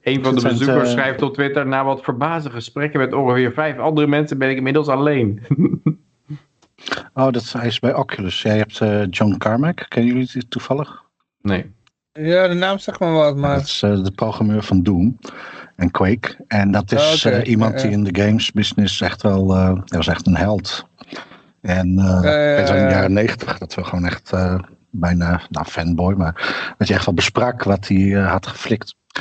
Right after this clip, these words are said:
Speaker 3: Ja, ja, ja.
Speaker 2: En,
Speaker 3: Ik weet
Speaker 2: ehm,
Speaker 3: niet, dus.
Speaker 2: ik meende dat hij wel met iets bezig was, maar dat is met Oculus nu. Hij is Oculus Virtual Reality, daar is hij mee bezig. Dus ik ben wel, ja, ben benieuwd wat hij daarmee, eh,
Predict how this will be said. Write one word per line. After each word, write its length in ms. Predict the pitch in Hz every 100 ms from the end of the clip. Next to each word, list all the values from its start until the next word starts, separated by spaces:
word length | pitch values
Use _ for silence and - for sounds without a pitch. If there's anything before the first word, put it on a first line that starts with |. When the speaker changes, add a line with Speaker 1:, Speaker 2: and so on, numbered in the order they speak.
| -
Speaker 3:
Ja, 180 | 147 147
ja, 180 | 139 135
ja. 200 | 104 101
Speaker 2:
En, 220 | 101 101
Speaker 3:
Ik 80 | 113
weet 100 | -
Speaker 2:
ehm, 380 | 107 101 101 98
Speaker 3:
niet, 80 | 98
dus. 320 | 120 - - _ -
Speaker 2:
ik 140 | 120
meende 300 | 101 120 143
dat 180 | 120 117
hij 100 | 110
wel 160 | 110 127
met 180 | 117 120
iets 220 | 107 -
bezig 340 | 92 127 123
was, 100 | 90
maar 100 | 85
dat 80 | 95
is 60 | 90
met 180 | 98 -
Oculus 440 | 110 - 87 80
nu. 100 | -
Hij 80 | 82
is 140 | 82 - _
Oculus 560 | 113 107 - 95 - -
Virtual 520 | - - 104 - 92
Reality, 420 | 92 95 95 - 85
daar 140 | 82
is 120 | 85
hij 80 | 87
mee 100 | 82
bezig. 480 | 85 82 - 90 - - - - - - - -
Dus 60 | 104
ik 20 |
ben 140 | 101
wel, 300 | 98 98 101 107
ja, 200 | 113 90
ben 200 | 90 90
benieuwd 380 | 95 104 107 -
wat 200 | 101 -
hij 120 | 98
daarmee, 560 | 98 98 98 98 98
eh, 140 | 95